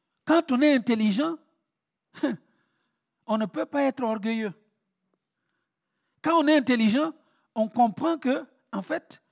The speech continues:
je n'ai rien de plus que les autres. Alléluia.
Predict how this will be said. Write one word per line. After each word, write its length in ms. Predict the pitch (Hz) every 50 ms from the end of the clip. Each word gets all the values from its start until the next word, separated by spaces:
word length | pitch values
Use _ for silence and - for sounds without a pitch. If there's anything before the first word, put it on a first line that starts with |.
| _ -
je 140 | 180 175 254
n'ai 160 | 254 254 240
rien 180 | 240 285 320
de 100 | 294 240
plus 260 | 196 - 269 294 254 -
que 100 | - 294
les 180 | 233 208 196
autres. 280 | 254 233 - - - _ _ _ _ _ _ _ _ _ _ _ _ _ _ _ _ _ _ _ _
Alléluia. 580 | - 196 226 240 247 247 254 254 254 254 247